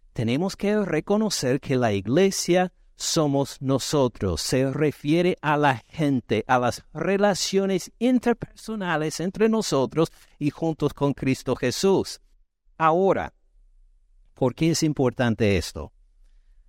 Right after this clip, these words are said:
Queremos tener cuidado con la levadura de los fariseos. Si pensamos según el mundo, vamos a pensar en iglesia como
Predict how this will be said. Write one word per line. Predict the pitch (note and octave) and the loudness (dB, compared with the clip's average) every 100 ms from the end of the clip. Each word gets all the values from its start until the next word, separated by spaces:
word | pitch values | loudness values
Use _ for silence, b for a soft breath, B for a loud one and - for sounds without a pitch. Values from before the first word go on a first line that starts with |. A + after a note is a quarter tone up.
| _ _ _ _ _ _ - | _ _ _ _ _ _ -8
Queremos | - B2+ A#2 D3+ G#3 A3 G#3 - - _ _ _ _ _ _ _ _ _ | 0 2 4 4 2 0 -2 -8 -14 _ _ _ _ _ _ _ _ _
tener | B2+ A#2 C#3 | -4 2 2
cuidado | - C#3+ D3+ B2 A2+ A2+ A#2 | 2 0 2 4 4 4 2
con | - A2+ | 2 2
la | G2 | 2
levadura | F#2 A2+ G2+ F#2+ B2 C#3 D3+ D3+ - _ _ _ _ _ _ | 2 4 4 2 2 2 0 -2 -12 _ _ _ _ _ _
de | - G#2 | 0 2
los | F#2+ - | 2 0
fariseos. | - F2+ E2 - E2 D2 - - - _ _ _ _ _ _ - _ _ _ | 0 0 0 0 0 0 -8 -18 -18 _ _ _ _ _ _ -20 _ _ _
Si | - - E3+ E3 | -6 -2 -2 -2
pensamos | - D3 A#2 A2+ - F3+ G3+ G#3 E3+ | -2 0 0 -2 -2 0 2 0 -2
según | - D#3+ C#3+ D#3+ E3 - | -2 -2 0 -2 -2 2
el | D#3 | 2
mundo, | C#3+ C#3 D#3+ C3 G2 E2+ - - _ _ _ _ _ _ _ _ | 2 0 0 2 2 0 -4 -12 _ _ _ _ _ _ _ _
vamos | G#2 C3+ F#3 - | 0 0 0 -2
a | |
pensar | - F3+ F3 - D3 | -4 -4 -2 0 2
en | D3 C3 | 2 0
iglesia | B2+ G#2+ D3+ E3 - C3+ C3+ | -2 0 0 0 -2 -2 -2
como | - - F3 A#2 A2 D#3+ | -2 -2 0 2 2 0